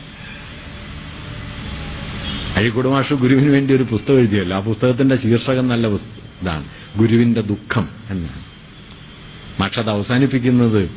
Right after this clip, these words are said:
"ഇന്ന് കേരളത്തിലുടനീളം ഗുരുവിന്റെ പേരിൽ റോഡുകളുണ്ട്, വിദ്യാലയങ്ങളുണ്ട്, കെട്ടിടങ്ങളുണ്ട്, സംഘടനകളുണ്ട്, തലസ്ഥാനങ്ങളിൽ സഭാമന്ദിരങ്ങളുണ്ട്,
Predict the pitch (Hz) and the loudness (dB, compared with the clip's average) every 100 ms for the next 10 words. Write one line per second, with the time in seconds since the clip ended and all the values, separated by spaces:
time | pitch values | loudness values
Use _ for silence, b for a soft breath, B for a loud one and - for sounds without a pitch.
0 | B B - 113 127 117 120 135 123 123 | B B 0 2 4 2 0 0 0 2
1 | 120 131 135 139 123 120 135 135 131 131 | 2 4 4 2 2 2 2 2 2 0
2 | 127 123 110 123 135 127 127 123 131 120 | 0 0 2 2 2 2 2 2 2 2
3 | 101 120 131 135 131 131 131 131 131 135 | 2 2 2 2 2 2 0 0 2 2
4 | 143 - - - 107 147 143 139 135 135 | 0 -4 -6 -4 -2 0 0 2 0 0
5 | 131 143 139 110 127 143 151 143 139 139 | 2 0 0 0 2 2 0 -2 -2 -2
6 | 139 143 131 110 117 156 147 147 143 143 | -2 -2 -2 -4 -4 -2 0 0 2 0
7 | 139 110 110 139 151 143 143 139 143 139 | 0 0 2 2 2 2 0 0 -2 -2
8 | 139 151 180 | 0 0 0